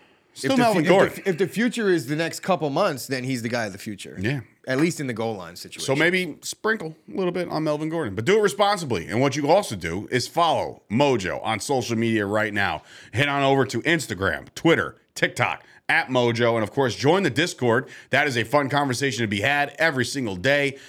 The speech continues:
Speaker 1: Um, it's discord dot com, uh, slash mojo. Again, it's just a conversation that keeps on going. There's, like, s-, like, fifteen subcategories.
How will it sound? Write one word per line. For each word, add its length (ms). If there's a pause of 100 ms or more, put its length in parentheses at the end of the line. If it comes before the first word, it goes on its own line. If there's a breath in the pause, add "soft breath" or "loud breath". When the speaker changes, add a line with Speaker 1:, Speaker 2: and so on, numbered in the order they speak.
(140 loud breath)
Speaker 1:
Um, 500
it's 180
discord 400
dot 220
com, 460
uh, 160
slash 320
mojo. 560 (200 loud breath)
Again, 380 (180)
it's 200
just 160
a 20
conversation 720
that 260
keeps 260
on 80
going. 160
There's, 280
like, 120
s-, 300
like, 160
fifteen 420
subcategories. 760